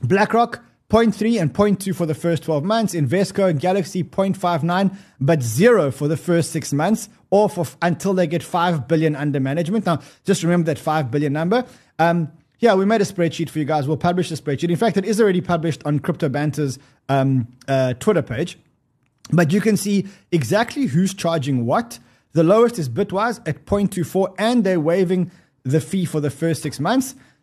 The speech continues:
Then you've got Van Eck, then you've got Arc, um,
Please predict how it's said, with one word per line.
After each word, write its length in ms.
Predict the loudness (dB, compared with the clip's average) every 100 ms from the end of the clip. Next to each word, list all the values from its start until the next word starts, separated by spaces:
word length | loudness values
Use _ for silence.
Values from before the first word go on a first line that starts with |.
| 0
Then 220 | 4 4
you've 120 | 4
got 160 | 2 2
Van 320 | 2 2 2
Eck, 320 | 0 -2 -6
then 180 | -2 0
you've 100 | 0
got 160 | -2 -2
Arc, 380 | 0 0 -2 -10 _ _ _
um, 480 | 0 2 2 -2 -4